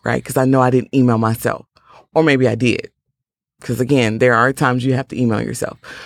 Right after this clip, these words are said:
But if I go there and I click, right, and I'm like, "Okay, no." So you wanna look for things like that. You, a lot of us, of course, we know what to look for if we start seeing different things that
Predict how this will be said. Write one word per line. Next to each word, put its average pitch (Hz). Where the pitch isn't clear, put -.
But 143
if 147
I 147
go 160
there 131
and 135
I 120
click, -
right, 113
and 131
I'm 127
like, 110
"Okay, 120
no." -
So -
you 160
wanna 156
look 139
for 135
things 123
like -
that. -
You, 180
a 147
lot 143
of 151
us, 123
of -
course, 123
we 135
know 131
what 123
to 131
look 123
for 120
if 113
we 131
start 117
seeing 123
different 120
things 120
that 117